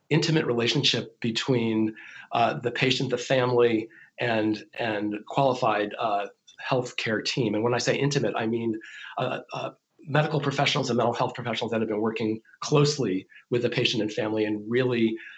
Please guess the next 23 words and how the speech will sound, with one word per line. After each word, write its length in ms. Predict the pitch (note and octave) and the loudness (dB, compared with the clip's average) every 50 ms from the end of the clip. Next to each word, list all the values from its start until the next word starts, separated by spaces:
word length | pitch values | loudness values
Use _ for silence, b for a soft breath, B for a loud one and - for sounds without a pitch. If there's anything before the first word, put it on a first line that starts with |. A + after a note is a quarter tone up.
| B B B B | B B B B
uh, 320 | A#2+ A#2 A2+ A2 G#2+ G#2+ A2 - _ _ _ _ - G#3+ D3+ | 0 2 4 4 2 0 -2 -6 _ _ _ _ -14 -6 -2
get 200 | D3 C#3 C#3 C#3 | 0 0 0 2
to 120 | - D3+ | 2 4
know 240 | C#3 B2+ B2+ B2 C3 | 4 6 6 4 4
them 400 | B2 A2 G2+ F#2+ F#2+ F#2+ F#2+ F2+ - - | 2 0 -2 -2 -2 -4 -6 -6 -6 -6
and 220 | A#2 A2 A2 A2 | -4 -2 -2 -2
can 160 | - - A#2 A2 | -2 -2 -2 0
do, 460 | A2+ A#2+ B2 B2 C3 B2 A#2+ - - _ - | 0 0 0 2 2 2 0 0 -4 _ -4
uh, 200 | A#2 G#2+ G#2 - | -4 -2 -2 -4
a 60 | - - - | -6 -6 -4
proper 300 | - C3 A#2 - B2 A2 | -2 -2 0 2 2 2
assessment 480 | G#2+ - - B2 A#2 - B2 G#2 G2+ | 2 2 0 0 -2 -2 -2 -2 -2
and 100 | A2 A2 | -4 -4
figure 280 | - - G#2+ G#2+ G#2 G#2+ | -4 -4 -2 0 0 0
out 180 | A2 - - | 0 0 0
what 100 | A#2+ G#2+ | -2 -2
is 160 | A2 G#2+ G#2 - | -2 -4 -4 -4
in 60 | A2 | -6
that 140 | G2+ - - | -6 -6 -6
person's 320 | - A2 - - G#2 - | -8 -8 -6 -6 -8 -8
best, 240 | G#2+ G#2 - - - - - | -10 -8 -10 -10 -12 -12 -8
best 220 | - A2 G#2+ - C3+ | -6 -6 -6 -4 -4
interest. 380 | C3 B2+ - F2+ F2 - - | -6 -4 -4 -4 -4 -6 -8